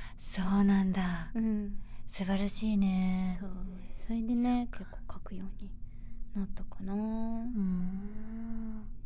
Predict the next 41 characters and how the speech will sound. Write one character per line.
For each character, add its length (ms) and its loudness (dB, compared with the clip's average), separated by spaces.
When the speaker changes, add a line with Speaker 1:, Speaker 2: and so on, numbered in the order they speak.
Speaker 1:
大 240 -4
事 160 -6
で 140 -4
す 120 -8
ね。 380 -6
Speaker 2:
う 40 -2
ん。 840 0
い 20 -6
つ 120 -2
も 140 -2
そ 100 -4
う 40 0
い 100 2
う 100 -2
風 160 2
に 200 0
で 120 -2
も 160 -2
Speaker 1:
う 40 4
ん。 240 0
Speaker 2:
考 160 -4
え 160 -4
て、 600 -2
Speaker 1:
う 60 0
ん。 160 0
Speaker 2:
と 120 -4
こ 140 -6
ろ 120 -2
か 140 -4
ら 180 -4
発 280 -4
想 160 -2
が 140 0
出 140 0
て 120 0
き 120 -6
て 140 -6
る 140 -6
ん 60 -4
だ 120 -2
ね、 320 -6